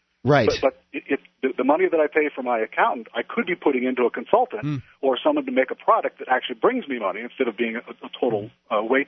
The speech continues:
Speaker 2: there.
Speaker 1: So one year, not too long ago, you, you paid basically eighty percent of your, um, income in, in taxes?
Speaker 2: I calculated. I, I stopped, uh, uh, adding it up when I got to eighty. I, it,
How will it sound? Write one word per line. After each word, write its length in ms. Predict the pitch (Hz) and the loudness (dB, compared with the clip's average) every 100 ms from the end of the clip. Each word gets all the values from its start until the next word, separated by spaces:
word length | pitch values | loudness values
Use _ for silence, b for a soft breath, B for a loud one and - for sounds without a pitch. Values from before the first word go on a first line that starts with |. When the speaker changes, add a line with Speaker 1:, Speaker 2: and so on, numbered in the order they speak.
| - | -6
Speaker 2:
there. 160 | - - _ B B B 180 | -20 -20 _ B B B 4
Speaker 1:
So 140 | 185 | 6
one 280 | 160 170 214 | 6 6 6
year, 160 | 208 196 | 6 6
not 180 | 185 160 | 6 4
too 120 | 185 | 4
long 200 | 170 175 | 6 6
ago, 180 | 170 175 | 6 6
you, 280 | 165 156 - | 6 6 6
you 140 | 147 | 2
paid 400 | 143 156 143 127 | 4 4 4 2
basically 500 | - 147 165 151 151 | 2 4 4 2 2
eighty 240 | 127 135 131 | 4 4 4
percent 380 | 139 - 139 135 | 2 2 2 2
of 80 | |
your, 220 | 123 127 117 B B B | 4 2 2 B B B
um, 420 | 120 117 110 101 117 | 2 4 4 0 2
income 380 | 131 131 139 | 2 4 4
in, 260 | 131 110 101 | 4 2 -2
in 160 | 104 110 | -2 2
taxes? 420 | 123 123 151 - _ _ _ _ _ _ b b - | 2 0 -4 -12 _ _ _ _ _ _ b b 0
Speaker 2:
I 100 | - | 0
calculated. 720 | - 202 226 - 170 175 160 | 2 2 2 0 0 0 0
I, 60 | 139 143 | -4 -2
I 40 | 131 - | -2 0
stopped, 300 | 202 208 - - | 0 0 -4 -6
uh, 40 | 139 | -2
uh, 240 | 135 135 135 | -2 -2 -2
adding 260 | 147 165 147 | 2 2 2
it 60 | 143 | 0
up 160 | 139 - | 0 0
when 100 | 123 | -4
I 80 | 123 | -2
got 240 | 131 135 | 0 -2
to 60 | 123 | -4
eighty. 280 | 120 107 | -4 -4
I, 160 | 101 107 | -6 -8
it, 240 | 113 120 | -8 -8